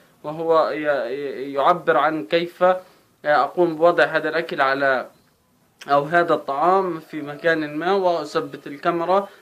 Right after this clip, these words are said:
لكي تروا بأن الرحمة يا إخواني يعني هي بمثابة اللي هو، آه، أجر عظيم. الرحمة يا إخواني أجرها عظيم. فهذه الطيور يا إخواني لا تأكل كثيرًا، هي كل ما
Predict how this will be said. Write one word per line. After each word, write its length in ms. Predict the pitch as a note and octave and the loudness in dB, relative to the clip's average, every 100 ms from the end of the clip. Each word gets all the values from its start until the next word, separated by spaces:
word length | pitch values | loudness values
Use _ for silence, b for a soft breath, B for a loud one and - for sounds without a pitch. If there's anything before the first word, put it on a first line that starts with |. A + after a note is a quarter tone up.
| B | B
لكي 240 | D3 D#3 D#3 | -6 -2 -2
تروا 340 | D#3 E3 D#3+ | 0 -2 -2
بأن 340 | D#3 D3+ D#3+ D#3 | 0 0 0 0
الرحمة 540 | D3+ D3+ D#3+ D#3+ D3+ | 0 -2 -4 -4 -8
يا 140 | D3+ | -8
إخواني 560 | C#3+ - D#3 D3+ D3+ E3+ b b b | -10 -8 -8 -6 -8 -10 b b b
يعني 420 | C#3+ D3 C#3 C3+ C#3+ - | -10 0 0 0 -4 -8
هي 580 | C#3+ D#3+ E3+ D#3+ C#3+ C#3 | -10 -8 -2 2 2 0
بمثابة 680 | D3 D3+ D3+ D#3+ D3+ D#3 D3+ | -6 -6 -2 0 0 -2 -10
اللي 260 | D3+ D3 D3 | -12 -12 -12
هو، 360 | D3+ D#3+ C#3+ A#2 - b b b | -10 -6 -4 -4 -8 b b b
آه، 460 | C#3+ C#3+ B2+ B2+ - | -6 -4 -4 -6 -2
أجر 320 | D#3+ D#3+ D3+ | -2 2 2
عظيم. 520 | B2 C#3 C#3 F3 F#3+ - | 2 0 -2 -4 -4 -4
الرحمة 440 | C#3+ E3 D#3+ D#3 | -2 -2 -4 -6
يا 100 | D3 | -10
إخواني 460 | C#3+ D#3 D#3 D3+ C3 | -12 -10 -8 -6 -6
أجرها 340 | D#3 D#3 C#3+ | -6 -8 -6
عظيم. 480 | C3 C3+ D3 F#3+ G3+ - b b | -6 -6 -2 -2 -2 -8 b b
فهذه 380 | D#3+ D#3+ E3 D#3+ | -8 -4 -2 -4
الطيور 420 | - - D#3 E3 | -8 -10 -8 -8
يا 120 | D#3 | -8
إخواني 440 | D3+ E3 D#3+ D#3 D3+ | -8 -8 -6 -4 -2
لا 140 | D#3 | -2
تأكل 380 | D3+ C3+ - C#3+ | 0 -4 -6 -16
كثيرًا، 560 | - D3+ D#3+ D3+ D#3+ F3+ - B B | -16 -14 -10 -6 -4 -4 -8 B B
هي 140 | D#3+ | -6
كل 160 | D#3 E3+ | -6 -6
ما 260 | D#3+ D#3 | -6 -6